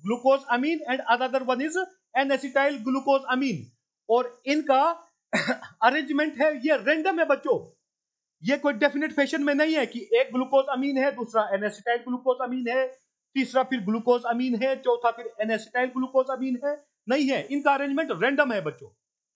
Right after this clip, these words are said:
ठीक है। So, chitosan हो गया। लास्ट वन इज मेनन। Menon, menon is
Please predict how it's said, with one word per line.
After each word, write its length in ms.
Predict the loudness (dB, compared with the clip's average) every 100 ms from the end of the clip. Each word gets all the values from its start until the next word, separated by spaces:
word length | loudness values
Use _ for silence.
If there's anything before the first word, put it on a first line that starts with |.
| -10
ठीक 140 | -2
है। 100 | -2 -2 _ _ -16
So, 80 | 0
chitosan 420 | 0 2 0 0 0
हो 100 | 0
गया। 200 | 0 0 -4 _ _ _
लास्ट 300 | 2 2 2
वन 140 | 2 2
इज 180 | 0 -12 _ _ _ _ _ _ _ -4
मेनन। 500 | 0 2 2 0 -4 -12 _ _ _ _ _ _ _ _ _ _ _ _ _ _ _ _ _ _ _ _ _ _ _ _ _ _ _ _ _ _ _ _ _ _ _ _ _ _ _ _ _ _ _ _ -12
Menon, 460 | -2 2 4 2 -2 -8 -20 _ _ _ _ _ _ _ _ _ _ _ _ _ _ _ _ _ _ _ _ _ _ _ -2
menon 360 | 0 2 2
is 140 | -2